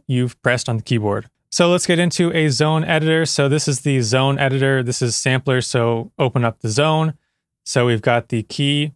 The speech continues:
which zone the key is assigned to, and then you can drag this up and down to say, like, you only want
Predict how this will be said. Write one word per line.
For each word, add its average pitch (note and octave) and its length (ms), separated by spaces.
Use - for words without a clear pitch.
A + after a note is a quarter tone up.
which A#2+ 500
zone B2 300
the A2+ 160
key A#2+ 440
is A#2 240
assigned B2+ 360
to, C3+ 280
and B2 80
then A#2 80
you G#2+ 60
can A#2+ 120
drag A2+ 200
this A2 140
up A#2+ 100
and A2 100
down A2+ 360
to A2+ 400
say, A#2+ 240
like, A2 320
you C3+ 200
only B2+ 160
want A#2+ 340